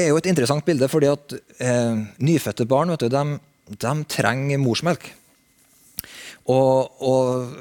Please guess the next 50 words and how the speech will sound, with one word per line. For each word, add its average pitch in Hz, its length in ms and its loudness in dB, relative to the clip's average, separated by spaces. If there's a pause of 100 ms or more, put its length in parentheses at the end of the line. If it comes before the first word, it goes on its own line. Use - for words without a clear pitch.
(120)
hvis 131 140 -2
du 151 40 2
prøver 139 300 4
å 131 80 4
gi 113 240 2
dem, 135 220 0 (100)
eh, 120 880 -2
noe 127 320 0
annet, 127 320 0
så 170 80 0
går 131 220 2
de 139 180 0
glipp 185 320 -2
av 202 140 2
en 196 100 -2
del 165 160 0
ting, 135 160 2
for 135 160 -2
at - 160 -4
i 147 160 2
morsmelka 113 560 -2
så 160 80 -2
finnes - 560 -8
det 139 160 -2
så 127 240 0
mange 127 320 -2
ting 113 320 -4
som, 117 380 -4
eh, 107 240 -4
på - 100 -10
en 123 80 -6
måte 107 160 -4
Gud 110 160 0
har 113 140 2
designet 95 580 -4
inn 107 180 0
i 117 220 0 (320)
morsmelka, 107 580 0
som 139 220 -4
ikke - 260 -4
bare 117 220 2
gir 120 160 4
næring 120 560 0
til 98 160 0
babyene, 107 400 -2 (300)
men 131 140 -2
som 143 200 -6
også 123 320 2
gir 95 220 0
dem 117 280 -2